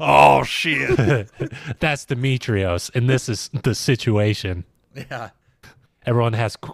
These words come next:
Speaker 2: cool hacker names like the situation.
Speaker 3: <laughs> They're at the Oracle's room, and it's Danny with a bunch of monitors around him.
Speaker 2: Uh-huh.
Speaker 3: <laughs> Or, sorry, the architect.
Speaker 2: Yeah.
Speaker 3: That's the architect, right?
Speaker 2: They call me the printer.
Speaker 3: Yeah.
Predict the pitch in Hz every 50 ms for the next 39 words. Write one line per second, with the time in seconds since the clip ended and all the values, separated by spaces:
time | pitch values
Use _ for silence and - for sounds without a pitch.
0 | _ _ - - - 131 120 113 110 110 123 127 135 - 123 101 92 95 95 90
1 | 90 95 95 - - - 120 107 101 - 110 120 - 127 117 - - 113 113 117
2 | 117 - 107 98 95 104 - _ _ - - - - - - - - - 190 196
3 | 190 185 - 180 - - - 143 151 156 - - 190 185 180 165 185 - _ _
4 | - 180 175 185 190 190 190 196 180 151 147 131 - - 156 143 113 156 135 139
5 | 147 160 165 160 165 160 143 143 131 113 - 135 139 139 - 151 123 110 120 117
6 | 123 131 131 139 139 139 135 139 139 143 139 139 143 143 147 151 151 151 _ _
7 | _ _ _ _ _ _ - 101 - 107 92 87 101 - _ - - - - -
8 | _ _ _ _ _ _ _ _ _ _ - 180 180 175 - - 196 185 170 151
9 | 151 156 165 160 - - - 117 98 90 _ _ _ _ _ _ _ _ - -
10 | 110 98 - - - 160 - - 151 147 139 - - - 117 101 - - 113 113
11 | 113 - - 123 123 123 120 120 113 98 98 - - - 127 113 104 95 - 95
12 | 87 87 - _ _ _ _ _ _ _ - 139 127 120 110 101 101 98